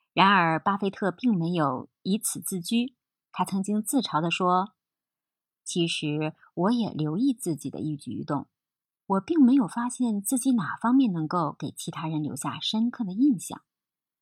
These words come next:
看看，人们都很喜欢巴菲特的谈话风格，喜欢他那种谦虚、内敛又风趣、深刻的语言风格。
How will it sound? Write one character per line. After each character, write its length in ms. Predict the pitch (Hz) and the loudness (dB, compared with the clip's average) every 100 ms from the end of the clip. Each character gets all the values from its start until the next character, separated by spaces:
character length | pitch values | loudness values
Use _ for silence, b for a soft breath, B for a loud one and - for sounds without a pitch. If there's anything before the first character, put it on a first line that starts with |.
| _ _ _ _ _ _ | _ _ _ _ _ _
看 160 | - 208 | -2 0
看， 340 | 185 165 170 - _ | 0 -2 -2 -6 _
人 160 | 185 220 | 4 8
们 160 | 233 220 | 8 6
都 120 | 202 | 4
很 160 | 208 | 2
喜 160 | 196 160 | 0 0
欢 160 | 165 175 | 0 2
巴 140 | 165 | 0
菲 160 | 185 175 | 0 -4
特 160 | 196 | -2
的 220 | 165 156 | 0 0
谈 200 | 156 160 | 0 0
话 140 | 170 165 | 2 2
风 220 | 175 170 | 2 -2
格， 380 | 170 151 151 - _ - | -2 -4 -4 -10 _ -6
喜 180 | - 185 | -2 0
欢 140 | 240 | 0
他 140 | 240 | -2
那 160 | 262 254 | 0 0
种 260 | 175 156 151 | 0 0 0
谦 320 | - 226 220 | 0 0 0
虚、 300 | - 214 214 | -2 -4 2
内 100 | 269 277 | 4 4
敛 200 | 170 147 | 4 -2
又 140 | - 180 | -4 -4
风 240 | - 254 | 2 4
趣、 280 | 262 214 151 B B B | 4 0 -2 B B B
深 260 | - 269 | 4 4
刻 140 | 262 - | 4 -2
的 140 | 139 - | -4 -4
语 180 | 156 | -4
言 200 | 151 151 196 | -4 -6 -4
风 200 | 170 156 | -4 -4
格。 260 | 113 - | -4 -8